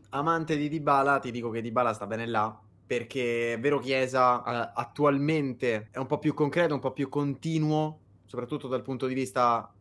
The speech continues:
di infortuni, però Dybala come valore assoluto è ancora su. Cioè, piuttosto io avrei messo <clears throat> al piano di sopra Dzeko.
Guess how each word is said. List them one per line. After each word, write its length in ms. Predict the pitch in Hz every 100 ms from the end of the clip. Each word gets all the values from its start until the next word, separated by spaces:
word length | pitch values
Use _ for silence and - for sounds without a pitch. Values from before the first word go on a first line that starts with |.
| _
di 120 | -
infortuni, 640 | 127 120 131 143 143 151 - _ _ _ _ _ _
però 220 | 123 135
Dybala 360 | 131 123 139 131
come 160 | 120 117
valore 260 | 120 120
assoluto 360 | 113 - 135 120
è 40 |
ancora 300 | 110 107 110
su. 200 | 107 98 - _ -
Cioè, 160 | - 165
piuttosto 400 | 190 214 220 175
io 140 | 180
avrei 220 | 156 151 151
messo 540 | 147 - - 131 117 113 82
<clears throat> 140 | -
al 180 | - 131
piano 220 | 170 175
di 100 | 175
sopra 560 | 170 180 180 175 170 - - _ _ -
Dzeko. 640 | 123 170 175 180 185 190